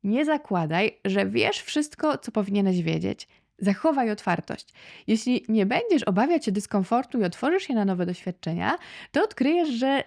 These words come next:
za nimi idzie rozwój. Dyskomfort to jest sygnał, że uczysz się czegoś nowego. To znaczy też, zamiast zastanawiać się, co wiesz, zastanów się, czego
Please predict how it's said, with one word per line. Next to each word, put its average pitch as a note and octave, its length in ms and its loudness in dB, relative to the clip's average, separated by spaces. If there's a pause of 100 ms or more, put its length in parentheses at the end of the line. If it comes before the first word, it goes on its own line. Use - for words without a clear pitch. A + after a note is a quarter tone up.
(140)
za F#3 240 2
nimi C#4 500 -2 (200)
idzie F#3+ 280 2
rozwój. G3+ 520 0 (300)
Dyskomfort E4+ 580 0
to C#4 60 2
jest A3+ 200 -2
sygnał, A#3+ 460 0
że A3 160 -2 (160)
uczysz D4+ 320 0
się B3 140 -4
czegoś G3 300 0
nowego. E3+ 500 -2 (520)
To G3+ 120 2
znaczy G3 340 2
też, B3 260 0 (440)
zamiast G#3+ 520 2
zastanawiać G#3+ 680 0
się, G3+ 140 -2
co G3 220 -2
wiesz, F#3+ 560 0 (400)
zastanów G3 580 0
się, A3 260 -4 (400)
czego F#3 540 0